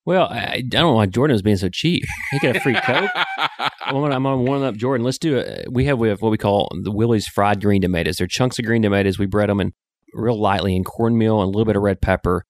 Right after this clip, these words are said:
Speaker 1: So when they come out, they're chunks of green tomato, like I said, lightly fried. So they're gonna be like a, a sweet, spicy. Got some buttermilk ranch on the side. They are a very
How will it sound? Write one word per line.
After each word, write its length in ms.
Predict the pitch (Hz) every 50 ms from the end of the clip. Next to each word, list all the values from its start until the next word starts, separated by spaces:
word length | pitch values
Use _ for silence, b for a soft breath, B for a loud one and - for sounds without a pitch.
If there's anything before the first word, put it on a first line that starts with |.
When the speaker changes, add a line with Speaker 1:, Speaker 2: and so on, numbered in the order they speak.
| _ _
Speaker 1:
So 160 | - - 92
when 80 | 95 95
they 100 | 95 92
come 300 | - - - 139 135 117
out, 120 | 104 95
they're 100 | - 95
chunks 260 | 82 - - 139 135 -
of 60 | 147
green 80 | 139
tomato, 180 | 117 101 98 98
like 100 | 95 90
I 40 | 92
said, 240 | - - 92 92 87 -
lightly 480 | - 67 58 62 107 107 117 110 113 110
fried. 340 | - - 98 95 90 87 -
So 60 | -
they're 100 | - 107
gonna 160 | 98 101 101
be 180 | 98 98 98 95
like 180 | 95 95 - -
a, 100 | 76 - _ _ - _ _ -
a 260 | - - - - -
sweet, 500 | - - - - 117 117 123 123 - -
spicy. 540 | - - - _ 90 80 87 - - - -
Got 140 | 95 90
some 180 | - - 95 90 82 _ _ _ _ _
buttermilk 280 | - 107 110 107 101 -
ranch 320 | 98 101 101 98 92 -
on 40 | 90
the 80 | 90 85
side. 440 | - - 98 87 85 82 82 82 - _ _ _ _ _ _ _
They 320 | 123 131 123 123 127 127
are 140 | 117 107 101 92 -
a 100 | 78 104
very 260 | 95 107 113 120 117